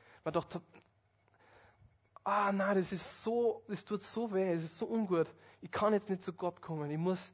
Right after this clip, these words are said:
ich muss das zuerst bereinigen.“ Und ich hab wirklich angefangen, also ich meine, natürlich hab ich's mal eine Zeit lang ruhen lassen, weil es ist nicht das Coolste, seine Fehler aus der Vergangenheit aufzuarbeiten,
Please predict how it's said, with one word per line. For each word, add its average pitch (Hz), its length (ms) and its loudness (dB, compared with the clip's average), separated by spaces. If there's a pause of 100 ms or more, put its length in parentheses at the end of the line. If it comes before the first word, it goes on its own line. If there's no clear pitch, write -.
(200)
ich - 60 -12
muss 170 180 -2
das - 140 -12
zuerst - 280 -2
bereinigen.“ 147 500 -2 (840)
Und 165 140 0
ich 156 80 2
hab 147 80 -8
wirklich 180 380 -6
angefangen, 175 340 -2 (460)
also 160 140 4
ich 170 60 6
meine, 175 140 10
natürlich 185 300 2
hab 165 80 8
ich's 156 100 -2
mal 151 80 4
eine 147 80 6
Zeit 147 160 6
lang 151 140 0
ruhen 185 160 0
lassen, 185 320 2
weil 147 260 4 (1400)
es 165 100 -14
ist - 40 -14
nicht 160 200 0
das 151 100 -6
Coolste, 196 380 -2
seine 156 380 4
Fehler 160 240 2
aus 156 100 0
der - 80 -10
Vergangenheit 160 380 4
aufzuarbeiten, 170 720 2